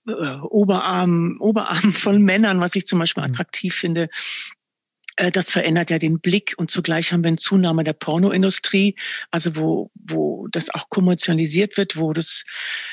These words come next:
Speaker 1: fokussiert wird auf den reinen Geschlechtsakt und, und Ähnliches mit, mit Licht- und Schattenseiten sozusagen. Das ist für mich nicht mehr eine, eine normale Sexualität, wo man im Alltag drüber sprechen kann. Das ist ja auch allein in der Pflege ein Tabu gewesen.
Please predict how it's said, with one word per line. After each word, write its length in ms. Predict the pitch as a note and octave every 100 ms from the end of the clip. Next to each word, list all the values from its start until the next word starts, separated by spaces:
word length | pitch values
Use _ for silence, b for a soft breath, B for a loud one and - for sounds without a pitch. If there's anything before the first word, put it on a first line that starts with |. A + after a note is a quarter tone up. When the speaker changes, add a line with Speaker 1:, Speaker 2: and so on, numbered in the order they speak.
| B
Speaker 1:
fokussiert 760 | - - G3 E3+ - - B3+ -
wird 120 | G3+
auf 100 | F3+
den 160 | - F3
reinen 300 | E3 F#3 F3+
Geschlechtsakt 1080 | E3+ - E3+ G#3 - - - - - -
und, 340 | - E3 D#3 -
und 340 | E3 - - - -
Ähnliches 560 | - G3 G#3 F#3 F#3 -
mit, 240 | E3+ -
mit 160 | F3 -
Licht- 220 | F#3+ -
und 100 | F#3
Schattenseiten 760 | - G#3 - G3 F3 F3 F3 F3
sozusagen. 580 | E3+ - F3+ F3 E3+ E3 B B B B B B -
Das 200 | E3 -
ist 160 | -
für 80 | -
mich 180 | F3+ E3+
nicht 200 | F3+ F3
mehr 140 | G3 -
eine, 340 | F3+ F3 E3+ - F3+
eine 160 | E3+ F3
normale 400 | E3+ E3+ E3+ F#3
Sexualität, 720 | - F#3 F#3 E3 - F#3+ -
wo 40 |
man 140 | F3 E3
im 120 | E3
Alltag 400 | G#2 - E3+ D#3 - - - - -
drüber 180 | D#3+ D3+
sprechen 440 | - F#3+ G3 C#3
kann. 160 | - -
Das 120 | -
ist 100 | E3+
ja 100 | -
auch 120 | - -
allein 320 | - E3 F3+
in 80 | E3+
der 80 | D#3+
Pflege 400 | - G#3+ G#3+ -
ein 120 | D#3+
Tabu 360 | - D#3 F3+ E3
gewesen. 460 | D3 E3 D#3+ D#3+